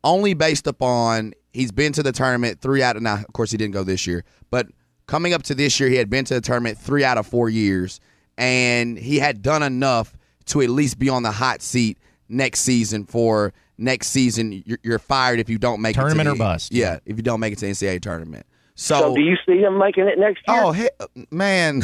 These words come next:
Speaker 1: <laughs> Excuse my language. No,
Speaker 3: <laughs>
Speaker 1: no. Just like at the beginning of this year, I was telling everybody, they're not making it. Look at this
Speaker 3: Yeah.
Speaker 1: roster. It, it, it just, and, and I know people wanna argue with me on this. The talent. Got a lot of young guys, this and this and this. And it's just
Speaker 3: Yeah.
Speaker 1: like,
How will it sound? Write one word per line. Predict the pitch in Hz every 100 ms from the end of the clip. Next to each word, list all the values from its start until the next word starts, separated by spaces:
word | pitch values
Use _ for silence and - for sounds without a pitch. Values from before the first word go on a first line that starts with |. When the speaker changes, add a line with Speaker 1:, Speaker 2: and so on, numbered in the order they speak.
| 110
Speaker 1:
<laughs> | 123 127 107 131 120 - 170 180 185 -
Excuse | - - 131 123
my | 117
language. | 117 82 139 156
No, | 156 101 -
Speaker 3:
<laughs> | 113 -
Speaker 1:
no. | 151 190 185 151 95 - _ -
Just | 285 247
like | 277
at | 233
the | 220
beginning | 233 233 262
of | 202
this | 247 233
year, | 202
I | 170
was | 180 165
telling | 214 202
everybody, | 190 180 - - -
they're | 185
not | 180 185 214 165
making | 170 208 - 180
it. | 135 - _ -
Look | 123 240 -
at | 196 -
this | 190 -
Speaker 3:
Yeah. | 156
Speaker 1:
roster. | 175 190 - 110 - _ _
It, | - - - -
it, | 226 220 -
it | 202 226
just, | 262 240 -
and, | 165 165 139
and | 143
I | 147
know | 135 139 135
people | 139 139
wanna | 139 139
argue | 101 113 135
with | 127
me | 131
on | 139 123
this. | 120 135 - - _ -
The | 139
talent. | - 139 143 95 _ _
Got | 143 143
a |
lot | 151 147
of | 113
young | 156 151
guys, | 131 95
this | 101 156 156 107
and | 104
this | 127 160 120
and | 143
this. | 170
And | 247
it's | 147
just | 92 90
Speaker 3:
Yeah. | 247
Speaker 1:
like, | 240